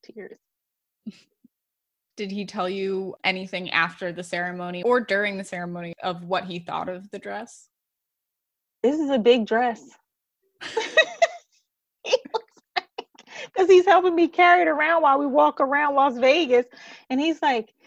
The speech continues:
Speaker 1: "It's a really nice dress, but it's big." I was like, "I know.
Speaker 2: <laughs>
Speaker 1: You're not wearing it, so you really don't understand."
Speaker 2: <laughs> That's fantastic.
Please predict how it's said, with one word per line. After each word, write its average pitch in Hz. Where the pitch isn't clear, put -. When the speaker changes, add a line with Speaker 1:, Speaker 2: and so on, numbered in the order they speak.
Speaker 1:
"It's -
a 339
really 294
nice 269
dress, 320
but 220
it's -
big." 233
I 226
was 220
like, 208
"I 202
know. -
Speaker 2:
<laughs> -
Speaker 1:
You're 254
not 196
wearing 208
it, -
so 240
you 233
really 208
don't -
understand." 226
Speaker 2:
<laughs> -
That's 262
fantastic. 208